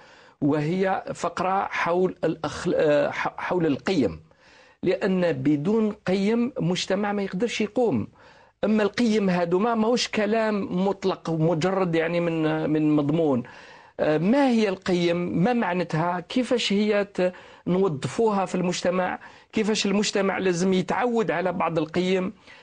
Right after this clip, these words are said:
ما هما القيم تاع المجتمع الجزائري، آه، اللي نقدروا ن-، ن-، نتكلموا عليهم؟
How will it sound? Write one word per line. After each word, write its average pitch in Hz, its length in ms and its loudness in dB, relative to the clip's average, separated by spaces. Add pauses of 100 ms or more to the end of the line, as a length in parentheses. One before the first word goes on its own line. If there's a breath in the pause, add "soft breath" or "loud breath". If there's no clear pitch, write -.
(120 loud breath)
ما 214 180 4
هما 254 200 2
القيم 208 360 0
تاع 175 160 -2
المجتمع 180 500 -2
الجزائري، 180 920 0
آه، 160 160 4
اللي 165 140 0
نقدروا 175 580 2
ن-، 156 360 2
ن-، 160 260 2
نتكلموا 170 360 -2
عليهم؟ 170 420 0